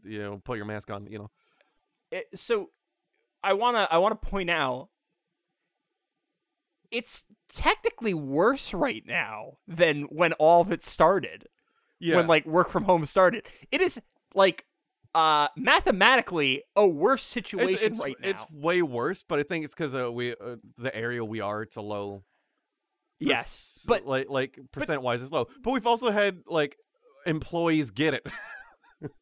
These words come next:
Speaker 2: Yeah, <sighs> I, I, whatever.
Speaker 1: That,
Speaker 2: Um,
Speaker 1: oh, and they don't, they don't do the, the temperature shit anymore like that 'cause they used to do the boop, boop at the security gate. But now it's, uh, that you go inside the building, and then inside the building there's a, a, a, a machine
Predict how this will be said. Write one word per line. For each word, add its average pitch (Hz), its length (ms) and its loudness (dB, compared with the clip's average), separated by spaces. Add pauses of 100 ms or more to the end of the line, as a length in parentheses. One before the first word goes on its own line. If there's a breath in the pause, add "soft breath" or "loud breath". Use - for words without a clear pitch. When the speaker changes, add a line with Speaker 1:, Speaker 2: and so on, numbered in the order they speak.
(440)
Speaker 2:
Yeah, 113 480 0 (100)
<sighs> - 100 -20
I, - 60 -8 (160)
I, 131 140 -18
whatever. 117 460 -16 (720)
Speaker 1:
That, 143 60 2
Speaker 2:
Um, 135 420 4
Speaker 1:
oh, 214 140 4
and 202 160 0
they 220 40 2
don't, 226 160 -2
they 226 60 2
don't 226 140 0
do 233 80 -4
the, 214 200 0
the 196 120 -6
temperature 220 320 -6
shit 165 200 -6
anymore 135 340 -4
like 151 180 -6
that 185 100 -8
'cause 160 120 -8
they 160 80 0
used 175 140 -4
to 156 100 -2
do 143 100 -4
the 135 100 -6
boop, 415 240 2
boop 427 220 0
at - 80 -4
the 269 60 -8
security 196 360 -4
gate. 233 260 -4 (720)
But 190 60 0
now 180 180 4
it's, 196 220 -2
uh, 170 160 2 (500)
that 180 180 -2
you 165 200 0
go 170 220 2
inside 156 460 -2
the 143 80 -2
building, 139 540 -6
and 156 100 -4
then 147 120 0
inside 156 360 -4
the 151 80 0
building 135 440 -4
there's 139 240 -2
a, 117 160 -2 (100)
a, 117 260 0
a, 113 340 0
a 117 100 -4
machine 131 560 -8